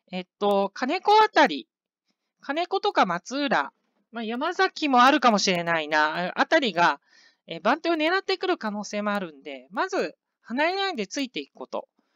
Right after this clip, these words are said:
あと、竹内、かましのスピードは鋭いですからね。そこで離れる可能性もあるということで、まあ、追走して、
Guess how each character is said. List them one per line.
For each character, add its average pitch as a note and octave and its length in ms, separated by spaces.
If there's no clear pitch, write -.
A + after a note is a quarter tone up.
あ C4 80
と、 C#4 360
竹 E4 280
内、 E4 160
か - 140
ま E4+ 100
し - 100
の C4 120
ス - 160
ピ G#3+ 160
ー - 20
ド F#3+ 120
は F3+ 160
鋭 C#4+ 400
い D#4 40
で A3+ 120
す - 80
か D3 100
ら B2+ 140
ね。 C#3 200
そ C4 200
こ D#4+ 100
で D#4 80
離 D#4 280
れ F#4+ 120
る F4+ 140
可 F#3 140
能 D#3 160
性 D3+ 200
も C3 240
あ C3 60
る A2+ 160
と - 80
い A2+ 60
う - 40
こ E3 120
と D3 160
で、 F3 240
ま D#4+ 260
あ、 - 60
追 D4 220
走 C4+ 280
し - 220
て、 F#3+ 300